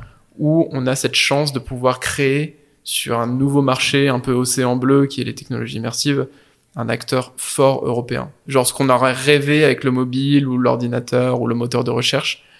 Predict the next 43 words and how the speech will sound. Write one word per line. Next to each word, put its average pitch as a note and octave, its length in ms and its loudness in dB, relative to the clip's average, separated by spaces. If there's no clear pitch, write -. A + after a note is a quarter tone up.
au B2 100 -6
lieu C3+ 100 4
d'investir C3+ 440 2
sur C#3 120 0
le B2 80 -4
truc C3 180 -6
d'avant, B2+ 460 0
que, D3+ 460 -2
tu - 120 -2
vois, C3+ 100 4
on B2 240 -2
a B2+ 60 2
du B2+ 100 0
retard C#3 240 2
entre C3 200 -4
deux C3+ 260 -2
et B2+ 40 0
dix B2 240 -4
ans B2+ 220 -2
à B2 100 -2
chaque A#2 180 -4
fois. E3 300 -2
Mais A#2 60 -4
là, B2+ 100 4
j'ai B2 120 -2
dit A#2+ 120 -4
non, B2+ 100 -4
non, C3 220 -6
sur - 160 -10
le A2+ 60 -8
truc C3 200 -10
d'après, B2+ 540 -4
voilà, C3 200 -8
c'est - 180 -12
ces C3 200 -4
casques, C#3+ 300 -2
c'est - 140 -4
ces C3+ 280 -2
objets-là, B2+ 500 -2
il - 60 -12
faut B2+ 120 -6
investir A#2+ 360 -4
maintenant. C3+ 520 -6